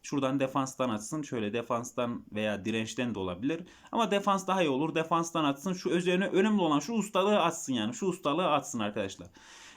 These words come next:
Evet, bu ustalıkları da açtığı zaman ekstra karşı saldırılar-, ka-, karşı saldırılarla vuracağı hasar da aynı oranda artacaktır. Yani şöyle hesaba baktım ben, yani çok göz gezdirdim. Çok güzel kahramanlar var hesabın içerisinde ve,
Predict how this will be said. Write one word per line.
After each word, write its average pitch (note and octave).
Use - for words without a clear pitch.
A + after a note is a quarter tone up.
Evet, G3+
bu A#3+
ustalıkları G#3+
da F#3
açtığı F#3+
zaman D#3
ekstra E3
karşı F#3
saldırılar-, F#3
ka-, D3
karşı D#3
saldırılarla E3
vuracağı E3+
hasar F3
da G3+
aynı G3+
oranda F3
artacaktır. F3+
Yani G3
şöyle G#3+
hesaba A3
baktım G3
ben, G3
yani F#3+
çok F#3
göz G3
gezdirdim. F#3
Çok G3
güzel G3
kahramanlar F3+
var D3+
hesabın C#3
içerisinde B2+
ve, F3